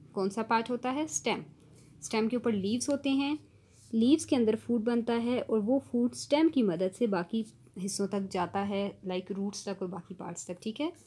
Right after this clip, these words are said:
So which part carries food to all parts of the plant? Stem। Green substance of leaf। लीफ के अंदर जो ग्रीन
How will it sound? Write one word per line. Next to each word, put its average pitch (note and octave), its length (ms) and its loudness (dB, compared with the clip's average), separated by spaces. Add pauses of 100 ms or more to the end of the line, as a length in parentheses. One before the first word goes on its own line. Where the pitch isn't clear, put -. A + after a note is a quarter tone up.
(580)
So G#3+ 220 2
which A3+ 260 -4
part C4 220 4
carries B3+ 320 2
food C4 200 -2
to C4 120 2
all A#3 160 4
parts B3 240 -2
of B3+ 60 -12
the B3+ 80 -10 (100)
plant? C4 360 0 (320)
Stem। F3 260 -2 (920)
Green D4 300 6
substance A#3 460 0
of - 180 -8
leaf। G3 360 -4 (340)
लीफ A3 240 0
के B3 60 0
अंदर G#3+ 160 2
जो G#3+ 140 0
ग्रीन G#3+ 240 0